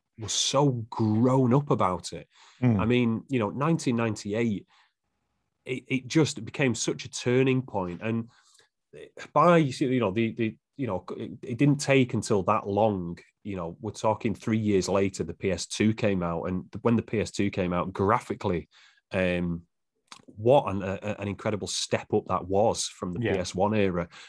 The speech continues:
Speaker 1: And straight away, by definition, yes, you know, we could easily go back to Metal Gear Solid, and I remember buying it on the P C as well. Um, and it, you know, it still played well, but, you know, using some of the terminology that we've used at the beginning of this podcast,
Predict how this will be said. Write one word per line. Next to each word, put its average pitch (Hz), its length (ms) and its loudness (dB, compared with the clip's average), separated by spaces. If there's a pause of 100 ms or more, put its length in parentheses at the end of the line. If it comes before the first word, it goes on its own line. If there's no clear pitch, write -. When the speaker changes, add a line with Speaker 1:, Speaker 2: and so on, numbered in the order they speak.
(100)
Speaker 1:
And 107 100 2
straight 143 500 4
away, 117 260 4
by 101 240 2
definition, 98 600 -2
yes, 120 400 0
you 117 120 -8
know, 90 180 -6 (200)
we 113 100 -6
could 104 160 -4
easily 101 240 2
go 95 140 2
back 95 240 0
to - 100 -6
Metal 90 180 -6
Gear 87 140 -6
Solid, 87 340 -4
and 90 180 -2 (260)
I 104 60 2
remember 110 260 2
buying 101 260 2
it 101 60 0
on 92 100 -4
the 92 60 -4
P 95 240 -8
C 117 260 0
as 92 140 -2
well. 110 280 0 (380)
Um, 92 720 -2
and 113 120 -2
it, - 120 -12
you 127 100 0
know, 107 80 2
it - 120 -8
still 110 220 -2
played 127 360 2
well, 87 200 -2
but, 98 380 2 (460)
you 117 100 -4
know, 98 80 -2
using 113 340 -2
some 127 160 -4
of 101 80 -2
the 98 60 -8
terminology 98 580 -2
that 90 180 -6
we've 98 220 -6
used 98 300 -4 (260)
at 98 120 -6
the 90 60 -8
beginning 107 300 2
of 104 60 0
this 92 120 -4
podcast, - 520 -6